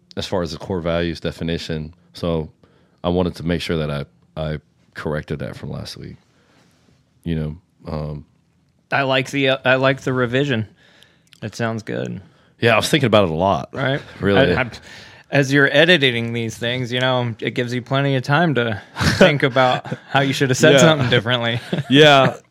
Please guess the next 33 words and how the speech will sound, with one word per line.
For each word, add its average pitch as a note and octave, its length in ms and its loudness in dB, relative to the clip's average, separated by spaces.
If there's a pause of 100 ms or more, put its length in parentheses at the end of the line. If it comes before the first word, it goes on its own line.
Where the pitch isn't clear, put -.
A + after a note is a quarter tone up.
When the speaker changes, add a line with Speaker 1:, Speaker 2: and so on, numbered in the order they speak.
Speaker 1:
You D#3+ 200 2
know, D3+ 120 6
I C3 160 4
heard D#3+ 280 4
it C#3+ 80 2
and B2+ 80 0
I - 20 2
heard D3+ 220 4
it C#3+ 300 -2
and A2+ 100 -2
I - 20 -2
heard C#3 180 0
it B2 120 0
a A#2 40 -4
couple - 220 -6
times. C3+ 260 0
I C3+ 40 -2
was A2+ 100 -4
like, G#2 140 -4
"Wait A2+ 160 -2
a - 20 -10
second. D#2+ 380 -10
That G#2+ 160 -4
doesn't A2 280 -2
sound G2+ 320 -4
like E2+ 220 -8
a E2 80 -12
definition E2 540 -8
of D2+ 60 -16
core E2+ 340 -4
value D#2 320 -6
to - 120 -16
me, D2 220 -10